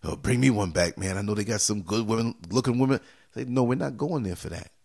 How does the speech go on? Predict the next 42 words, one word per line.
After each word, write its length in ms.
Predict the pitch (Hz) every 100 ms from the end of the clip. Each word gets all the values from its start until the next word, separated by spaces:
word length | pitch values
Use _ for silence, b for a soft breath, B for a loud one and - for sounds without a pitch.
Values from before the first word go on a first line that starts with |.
| -
We 120 | 120
used 200 | 151 -
to 60 | 82
go 200 | 120 214
in 80 |
them 140 | 269 120
places, 360 | 135 107 -
I 60 | 110
ain't 80 | 156
gonna 160 | 98
lie." 360 | 98 247 175 220 - _ _ _ _ _ _ _ _ _ _
But 140 | 131 120 - -
most 320 | 127 175 220
of 80 | 175
the 80 | -
time, 420 | 135 127 127 131 _ _ -
there 80 | 101
were 80 |
certain 400 | 98 - 127 -
newsstands 640 | 113 113 107 - 107 104 95
that 60 |
were 80 | -
twenty-four 500 | - 110 107 101 95
hours 300 | 95 92 92
that 80 | 92
I, 160 | 92 - b b b -
that 120 | 110
are 40 |
still 640 | - - 143 135 123 117 -
out 300 | 110 113 -
there 300 | 95 90 92 - -
in 60 | 107
that 140 | 92
same 580 | - 110 104 98 92 98
manifestation. 680 | 104 92 87 - 123 - 95
Maybe 120 | 92
not 180 | 90 -
the 60 |
same 320 | - - 90 82
exact 480 | 71 - 110 -
newsstand, 600 | 110 143 143 - 95 87 B B B
but 240 | 110 107